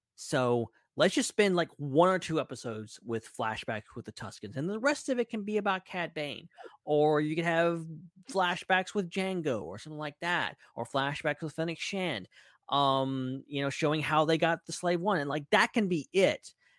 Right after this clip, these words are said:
And then, like, have all this stuff." I think there was, there was a better way to construct all this. I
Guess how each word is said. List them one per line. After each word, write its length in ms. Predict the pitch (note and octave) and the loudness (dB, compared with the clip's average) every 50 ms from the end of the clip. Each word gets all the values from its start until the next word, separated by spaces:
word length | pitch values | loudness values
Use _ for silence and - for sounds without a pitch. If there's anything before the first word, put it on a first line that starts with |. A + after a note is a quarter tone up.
| _ _ _ - | _ _ _ -2
And 200 | F3+ F3+ D#3+ D3 | -2 -2 4 4
then, 280 | G3+ G#3 G#3 G3+ - - | 4 4 4 0 -2 -2
like, 280 | F3+ E3+ D#3+ - - _ - | -2 0 0 -2 -8 _ -8
have 260 | - - - G3 F#3+ | -6 -2 0 2 2
all 140 | G3 F#3+ F3+ | 2 2 2
this 180 | D#3+ D#3+ D3 - | 0 0 -2 -4
stuff." 340 | - - - F3 D#3 D3 - | -6 -4 2 2 2 2 2
I 80 | C3 C3 | -2 -8
think 340 | - - D#3+ D3 C#3+ C#3 - - - - _ _ _ | -8 -8 -8 -6 -6 -8 -10 -16 -20 -20 _ _ _
there 180 | - C#3+ D#3 D3+ | -6 -4 -4 -2
was, 200 | D3+ D3 C3+ - _ | -2 -4 -4 -4 _
there 80 | E3+ E3 | 0 0
was 120 | E3+ E3+ | 2 2
a 60 | F#3 E3+ | 2 2
better 280 | - - C#4 C#4+ C#4+ | 4 4 6 6 6
way 140 | A#3 A3+ G#3+ | 6 6 6
to 80 | G3+ - | 6 4
construct 560 | - B2+ - - - - D#3+ D3 - _ - | 2 -4 -6 -6 -4 -2 -4 -4 -4 _ -6
all 100 | A2 G2 | -6 -6
this. 180 | F#2 - - - - | -6 -10 -12 -10 -10
I 80 | B2+ | -10